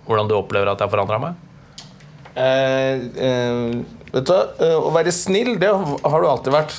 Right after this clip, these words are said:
Speaker 2: Du har ikke vært sånn slem før, <laughs> og så blitt snill. <laughs> Du har vært ekstremt snill og sånn, men jeg tror nok du har veldig rett i det du sa om indre og ytre styrt, som jeg også egentlig prøver, eh, å, å endre.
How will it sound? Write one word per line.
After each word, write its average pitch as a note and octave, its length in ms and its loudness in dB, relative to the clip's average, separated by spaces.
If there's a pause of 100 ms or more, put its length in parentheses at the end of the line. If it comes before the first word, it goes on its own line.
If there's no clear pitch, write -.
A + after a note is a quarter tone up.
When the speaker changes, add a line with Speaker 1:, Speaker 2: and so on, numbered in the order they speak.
Speaker 2:
Du D3 100 -2
har C#3+ 280 0
ikke E3 120 0
vært E3+ 140 0
sånn D3+ 100 0
slem B2+ 400 0
før, C3 320 2 (220)
<laughs> - 260 -6
og G3+ 100 4
så C3 200 0 (100)
blitt A#2+ 220 -2
snill. E3 240 0 (340)
<laughs> D3 300 -4
Du G3+ 60 4
har C#3+ 320 2 (120)
vært C3+ 200 0
ekstremt B2+ 380 -2
snill A#2+ 240 -2
og A#2 100 0
sånn, D#3 120 2
men E3 100 4
jeg D3 100 -4
tror C3+ 120 0
nok B2 140 -2
du F3 80 4
har C#3+ 220 2 (380)
veldig A#2+ 280 2
rett A2+ 220 -2
i A#2 60 -2
det A2+ 100 4
du A2+ 120 0
sa A2 200 0
om A2 160 0
indre A2 480 0
og - 80 -4
ytre G#2+ 320 -4
styrt, C#3 320 0
som A#2 180 -2
jeg G2 160 2
også G#2 200 -2
egentlig G2+ 260 -4
prøver, G#2 460 0 (840)
eh, G#2 380 0
å, G#2+ 180 0 (460)
å G#2+ 160 0
endre. A2 420 0